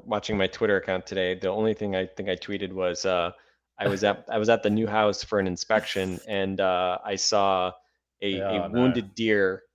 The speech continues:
Speaker 1: uh,
Speaker 2: Oh, sad.
Speaker 1: limping,
Speaker 2: Very sad.
Speaker 1: limping through the front yard. So I took some video of it. So I don't know. Again, just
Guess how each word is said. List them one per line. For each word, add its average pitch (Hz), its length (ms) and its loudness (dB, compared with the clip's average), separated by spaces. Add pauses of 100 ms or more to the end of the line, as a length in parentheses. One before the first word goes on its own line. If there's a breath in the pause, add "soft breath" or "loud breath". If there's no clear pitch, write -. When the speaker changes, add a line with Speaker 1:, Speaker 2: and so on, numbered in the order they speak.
(200)
Speaker 1:
uh, 95 300 2
Speaker 2:
Oh, - 20 -2
sad. 95 160 -2
Speaker 1:
limping, 117 320 4
Speaker 2:
Very 104 140 0
sad. 87 180 -10
Speaker 1:
limping 110 440 2
through 104 220 -8
the 92 80 -8
front 98 320 -2
yard. 95 380 0
So 98 80 -4
I 95 40 -2
took - 200 -12
some 95 160 -10
video 98 300 -2
of 90 100 -4
it. 92 180 -4
So 95 140 0
I 92 120 2
don't 92 220 0
know. 92 80 -2
Again, 101 400 -4
just - 280 -14